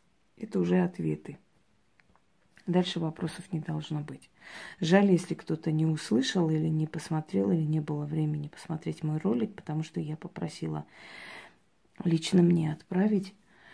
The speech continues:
поскольку на аватаре, куда люди поставили эти фотографии, очень плохо видно. А мне нужно видеть ваши линии рук, мне нужно видеть холмы на руках, мне нужно видеть родинки, мне нужно видеть отметины. Это все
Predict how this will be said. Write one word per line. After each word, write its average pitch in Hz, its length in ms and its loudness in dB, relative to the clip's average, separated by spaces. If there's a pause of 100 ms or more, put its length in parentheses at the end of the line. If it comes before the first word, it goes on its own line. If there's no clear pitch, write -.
(240)
поскольку 160 540 -2
на 165 280 4
аватаре, 160 520 0
куда 165 320 -2
люди 160 320 -2
поставили 160 580 -6
эти - 140 -12
фотографии, 185 640 -2
очень 165 320 2
плохо 160 260 -2
видно. 165 420 2
А 151 40 -2
мне 170 240 4
нужно 165 340 4
видеть 160 420 0
ваши 160 280 -4
линии 156 340 2
рук, - 320 0 (500)
мне 160 120 4
нужно 160 340 2
видеть 160 380 2
холмы 170 640 2 (200)
на 165 160 0
руках, 165 460 -2
мне 160 140 2
нужно 156 340 0
видеть 156 360 -4
родинки, 180 560 2
мне 151 220 -2
нужно 151 280 -6
видеть 151 480 -6
отметины. 180 680 2
Это 185 160 -4
все 196 360 -2